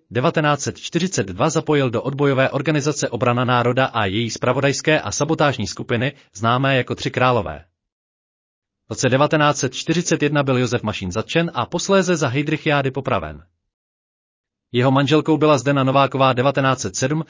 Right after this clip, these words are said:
devatenáct set padesát šest, mimochodem první ženský inženýr, geometr v Československu, tedy první žena, která na Č V U T vystudovala zeměměřictví a měli tři děti,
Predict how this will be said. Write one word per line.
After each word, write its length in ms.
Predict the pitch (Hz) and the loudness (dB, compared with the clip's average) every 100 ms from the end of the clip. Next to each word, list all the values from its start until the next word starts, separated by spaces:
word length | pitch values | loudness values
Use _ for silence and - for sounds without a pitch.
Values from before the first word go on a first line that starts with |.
| - - | -14 -4
devatenáct 520 | 123 190 190 185 175 | 0 2 4 2 2
set 180 | - - | -2 0
padesát 460 | 143 175 175 143 | 0 2 2 0
šest, 360 | - 175 175 - _ - | 0 -2 -4 -14 _ -4
mimochodem 500 | 143 196 180 180 160 | 0 2 2 2 2
první 260 | 147 143 | 0 -2
ženský 320 | 127 135 - 139 | 0 -2 -2 -6
inženýr, 600 | 127 131 139 135 131 127 _ | -4 -2 0 0 -2 -6 _
geometr 380 | 123 127 127 117 | -2 0 0 -4
v 60 | |
Československu, 800 | - 120 120 - 98 107 - 117 - _ | -6 -8 -6 -4 -4 -4 -6 -10 -12 _
tedy 200 | - 123 | -6 -4
první 280 | 110 127 135 | -2 -2 -2
žena, 320 | 117 131 147 - | 0 0 -2 -4
která 320 | - 127 117 | 0 2 2
na 100 | 107 | 0
Č 200 | - 131 | 0 2
V 140 | 127 | 2
U 100 | 117 | -2
T 180 | 131 120 | 0 0
vystudovala 540 | 107 - 147 139 139 117 | 0 -2 0 2 2 2
zeměměřictví 800 | 120 123 120 117 - 123 131 131 - | 0 -2 -2 -4 -6 -8 -8 -10 -10
a 120 | 107 | -6
měli 260 | 104 110 127 | -2 0 0
tři 180 | - 131 | -2 -4
děti, 380 | 143 151 170 | -2 -2 -4